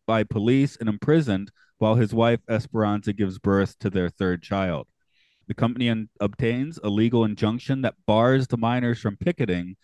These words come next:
so the women of the community take their place on the picket line instead. Ramon will not allow Esperanza to join the other ladies,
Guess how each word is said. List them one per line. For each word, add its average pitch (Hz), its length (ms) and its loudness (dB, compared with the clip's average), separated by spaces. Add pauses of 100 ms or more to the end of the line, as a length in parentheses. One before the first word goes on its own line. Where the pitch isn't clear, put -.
(320)
so 190 180 4
the 180 80 6
women 151 340 6
of 131 140 -2
the 123 60 -6
community 117 600 0
take 110 300 -4 (100)
their 101 200 0
place 98 540 -4
on 92 180 -4
the 90 80 -6
picket 95 340 -8 (100)
line 90 260 -4
instead. 104 500 -4 (720)
Ramon 117 400 4
will 127 140 6
not 131 260 2
allow 127 360 2
Esperanza 117 640 -2
to 110 120 -6
join 110 300 0
the 104 120 0
other 95 220 0
ladies, 107 560 0